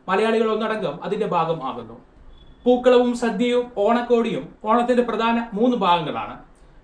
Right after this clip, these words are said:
മെഗാ ഓഫർ, ഉത്സവ കച്ചവടം, വിലക്കുറവിൽ കച്ചവടം എന്ന തരത്തിലുള്ള ബാനറുകൾ വിവിധ വ്യാപാര സ്ഥാപനങ്ങൾ ഉയർത്തുന്ന സമയം കൂടിയാണ് ഇത്. ആഘോഷം പൊടിപൊടിക്കുന്നതിന്റെ ഭാഗമായി മിക്ക ആളുകളും അമിതമായി ചിലവഴിക്കുകയും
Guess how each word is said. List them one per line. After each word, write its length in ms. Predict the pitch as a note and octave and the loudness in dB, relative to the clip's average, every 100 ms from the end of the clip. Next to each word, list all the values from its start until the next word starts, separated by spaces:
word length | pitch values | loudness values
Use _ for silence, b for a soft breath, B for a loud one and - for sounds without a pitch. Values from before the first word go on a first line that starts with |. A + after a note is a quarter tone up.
| - | -8
മെഗാ 240 | A3 A3+ B3 | -2 4 6
ഓഫർ, 480 | A#3 A#3 F#3+ E3 - G#3+ | 6 2 0 -4 -4 -4
ഉത്സവ 340 | A3 - B3+ | -2 2 2
കച്ചവടം, 480 | A#3+ A3 A3 E3 D#3 - | 2 0 0 0 -4 -2
വിലക്കുറവിൽ 580 | F#3 A#3 A#3 B3 B3 A#3 | 0 0 2 2 2 -2
കച്ചവടം 440 | G#3+ - G3+ D#3 - | -4 -2 -2 -4 -4
എന്ന 220 | A#3+ B3+ | 0 2
തരത്തിലുള്ള 540 | B3+ B3+ A#3 - - B B B | 2 0 0 -2 -6 B B B
ബാനറുകൾ 640 | D#3+ F#3+ A#3+ B3 F3+ E3 - | 0 2 4 2 2 -2 -2
വിവിധ 260 | A3+ B3+ C4+ | -2 0 0
വ്യാപാര 440 | A#3+ A#3+ A#3+ C4 | 2 2 2 0
സ്ഥാപനങ്ങൾ 500 | B3+ A#3+ A#3 A#3 A3+ | 0 0 0 -2 -2
ഉയർത്തുന്ന 340 | A#3 A3+ G#3+ | -2 -2 -6
സമയം 400 | G#3+ G3 G3+ G#3+ | -4 -4 -4 -6
കൂടിയാണ് 420 | A3 G3 F#3+ E3+ F3 C#3+ | -4 -2 0 -2 -8 -10
ഇത്. 160 | A#2 A#2 - _ b b b E3+ | -12 -12 -18 _ b b b 2
ആഘോഷം 480 | G3+ A3+ A3+ A#3+ | 4 4 4 2
പൊടിപൊടിക്കുന്നതിന്റെ 680 | A#3 G#3 A3+ A#3 A#3 A#3 A#3 | 0 -2 -2 -4 -4 -2 -2
ഭാഗമായി 480 | A3 G#3+ A3 F#3 C#3+ - | 0 2 0 -4 -6 -6
മിക്ക 260 | A#3 A#3+ C#4+ | -6 -4 0
ആളുകളും 460 | C4 C4 G3+ D#3 - | 2 2 0 -4 -4
അമിതമായി 400 | G3+ A#3 A#3 A#3 | -2 0 0 0
ചിലവഴിക്കുകയും 800 | - A#3+ B3 A3+ G3+ D#3 C#3 F#3+ | 0 2 2 0 -4 -4 -6 -8